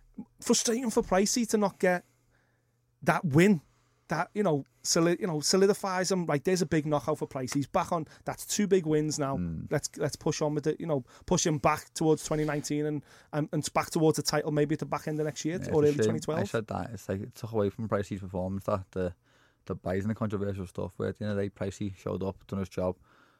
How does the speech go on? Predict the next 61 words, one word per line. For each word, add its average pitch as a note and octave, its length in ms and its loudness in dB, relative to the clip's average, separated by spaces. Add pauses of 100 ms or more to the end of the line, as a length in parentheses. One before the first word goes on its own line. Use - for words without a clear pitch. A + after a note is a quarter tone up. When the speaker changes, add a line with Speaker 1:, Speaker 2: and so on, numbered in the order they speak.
(140)
Speaker 2:
was G#2 100 -10
winning G2+ 200 0
the G2 80 -4
fight G2 200 -4
easy, G2 480 -4
put G2 120 -4
a F#2+ 40 -4
good F#2+ 120 -4
performance F#2+ 460 -6
in. G2+ 160 -4
So F#2+ 200 -8 (480)
that's - 180 -10
a G#2 40 -6
shame. F#2 320 -10 (1500)
Speaker 1:
But D#3 120 2
again, D#3+ 480 2
he's C#3 180 -2
typical E3+ 400 -2
Pricey, C#3+ 400 -2
isn't C#3 120 -4
he? D#3 200 -6
You D3 80 -4
know, C3 60 0
he B2 60 0
gets D3+ 200 -2
bit E3 260 -4
on E3+ 120 0
the E3 100 -2
arm D3 360 -2 (260)
and C3+ 80 -2
he's C3 140 -2
like, B2+ 180 -6 (640)
"Hey, C3 100 -6
Mark, C3 260 -4 (380)
he, A#2+ 180 -12
he's A#2 140 -16
just - 140 -14
bit - 140 -10
me." C3 100 -6 (460)
Like, C3 120 -2 (120)
cool D#3+ 240 6
as D3+ 80 4
you D3+ 80 4
like. C#3+ 160 4
Speaker 2:
<laughs> - 0 -
Yeah, F2+ 60 -2 (160)
such - 240 -10
a G2 40 -2
laid-back G2 420 -2
Speaker 1:
And D3+ 100 2
Speaker 2:
guy, D3+ 60 6
Speaker 1:
then D3 40 4
he D3 40 6
Speaker 2:
isn't C#3+ 40 4
he? D3+ 60 6
Speaker 1:
gets - 260 -2
rugby F#3+ 320 4
tackled F#3+ 360 2
to F#3 60 -2
the E3 100 4
floor E3 540 4